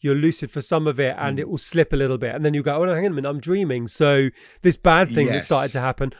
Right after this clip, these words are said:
Speaker 1: I can change it, or I can, I can just switch it off, right?
Speaker 2: Yeah, the V R thing was very,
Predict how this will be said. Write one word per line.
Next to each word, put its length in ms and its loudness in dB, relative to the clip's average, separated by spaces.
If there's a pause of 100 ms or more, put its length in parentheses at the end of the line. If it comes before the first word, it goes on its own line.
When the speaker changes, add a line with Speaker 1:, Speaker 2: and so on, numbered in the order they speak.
(140)
Speaker 1:
I 80 0
can 180 -4
change 340 0
it, 140 -2
or 180 -2
I 80 0
can, 300 -2 (260)
I 100 0
can 140 -2
just 200 -6
switch 260 -4
it 80 -2
off, 300 -2
right? 360 -6
Speaker 2:
Yeah, 200 0
the 100 -2
V 220 0
R 160 0
thing 240 -4
was 160 -6
very, 580 -2